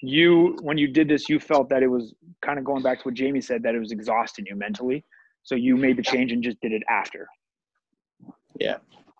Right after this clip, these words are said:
Speaker 1: And that's something that you had to learn, right?
Speaker 2: Yeah, for sure.
Speaker 1: Anybody else have anything? Jamie,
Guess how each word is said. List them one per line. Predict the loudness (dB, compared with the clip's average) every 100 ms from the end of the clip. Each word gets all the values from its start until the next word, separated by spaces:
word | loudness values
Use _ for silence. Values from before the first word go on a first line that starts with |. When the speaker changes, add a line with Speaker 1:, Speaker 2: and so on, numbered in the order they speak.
| _ _ _ -6
Speaker 1:
And | -2
that's | 0
something | 2 0 0
that | 0 4
you | 4
had | 4
to | 2
learn, | -2 -2
right? | -4 -6 -8 -10 _ _ _ _ _ -12 -10 -8
Speaker 2:
Yeah, | -4 -4 -4
for | _
sure. | -12 -12 -12 _ -20 _ _ _ _ _ _ -20 _ _ -20 _
Speaker 1:
Anybody | -2 2 4
else | 4 4
have | 0
anything? | 0 -2 -2 -6
Jamie, | -2 0 0 -2